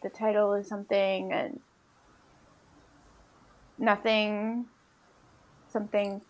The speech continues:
chicken. <laughs> I can't, for the life of me, I can't remember the exact title. Um, is A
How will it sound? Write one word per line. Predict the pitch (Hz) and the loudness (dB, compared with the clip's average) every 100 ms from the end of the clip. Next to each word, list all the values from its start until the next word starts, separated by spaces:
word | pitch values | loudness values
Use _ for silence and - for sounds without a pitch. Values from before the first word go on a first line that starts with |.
| - | -8
chicken. | - 247 196 185 320 370 277 - _ 320 - | 0 2 4 6 6 4 -2 -14 _ -16 -12
<laughs> | - 587 - | -6 -4 -2
I | - 220 | 2 2
can't, | 214 240 226 - - 311 - - - - | 4 2 0 -2 -6 -6 -8 -14 -20 -4
for | - 226 190 - - - - - - - - - - | 2 4 4 0 -6 -20 -20 -20 -20 -20 -20 -20 -6
the | 208 | 6
life | 220 208 | 8 6
of | 202 | 4
me, | 185 180 | 0 0
I | |
can't | 175 175 - | -2 -4 -2
remember | 196 196 190 185 | 0 0 4 6
the | 190 | 4
exact | 214 175 - | 4 2 4
title. | 202 190 180 185 180 - - - - - - - | 4 6 6 6 4 -2 -16 -20 -20 -20 -20 2
Um, | 202 202 190 185 185 180 202 - _ - _ - - | 6 8 6 4 0 -4 -6 -14 _ -20 _ -20 2
is | 202 190 196 | 4 4 4
A | 180 - 214 | 2 6 8